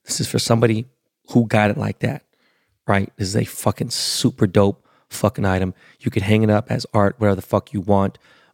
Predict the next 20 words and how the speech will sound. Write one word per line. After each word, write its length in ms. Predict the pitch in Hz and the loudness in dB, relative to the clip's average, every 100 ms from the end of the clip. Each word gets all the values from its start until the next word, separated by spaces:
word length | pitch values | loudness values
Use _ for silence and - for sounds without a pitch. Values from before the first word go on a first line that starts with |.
| - | 0
But 280 | 101 - _ | 0 0 _
that 180 | 104 101 | 0 2
is, 220 | 95 90 - | 0 -4 -2
um, 400 | 98 92 95 - _ _ _ _ _ _ _ _ - - _ - | 0 0 -2 -8 _ _ _ _ _ _ _ _ -20 -20 _ 0
this 220 | 107 - | 2 4
Thursday. 480 | 110 92 95 123 - _ _ _ _ _ | 2 2 -2 -6 -12 _ _ _ _ _
Okay, 220 | - 101 104 | -4 -4 -2
that 160 | 113 | -4
is 80 | 113 | -6
June 300 | - 104 101 | -2 0 2
ninth, 260 | 98 98 107 | 2 2 2
I 80 | |
believe. 400 | 98 101 98 92 _ _ _ | 2 2 0 -6 _ _ _
This 140 | 110 - | 0 2
Thursday, 280 | 104 98 95 | 2 0 0
three 180 | 143 | 0
P 160 | 139 131 | 2 2
M 140 | 113 | 2
Pacific 300 | - - 110 | 0 -6 -6
time. 340 | - 110 101 | -2 0 0